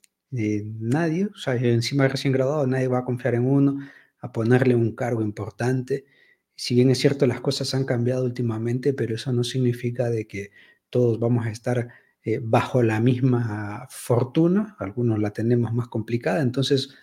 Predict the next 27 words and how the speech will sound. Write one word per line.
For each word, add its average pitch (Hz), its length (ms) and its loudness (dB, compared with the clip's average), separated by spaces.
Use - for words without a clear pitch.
a 131 100 0
raíz 123 380 6
de 131 180 10
eso, 139 240 -2
pues, 107 140 0
lo 98 100 -6
que 110 80 -8
hay 113 60 -4
que 120 120 -4
hacer 127 300 4
es, 190 220 -4
eh, 107 400 -4
echarle 131 320 2
un 127 100 10
poco 147 240 12
de 156 120 12
onda, 185 500 6
eh, 107 80 -2
hacerlo, 123 760 6
intentar, 135 640 2
tratar 131 320 0
de 131 80 0
hacerlo 151 360 2
bien 151 300 -2
y 185 320 6
salir 139 340 4
adelante. 135 720 0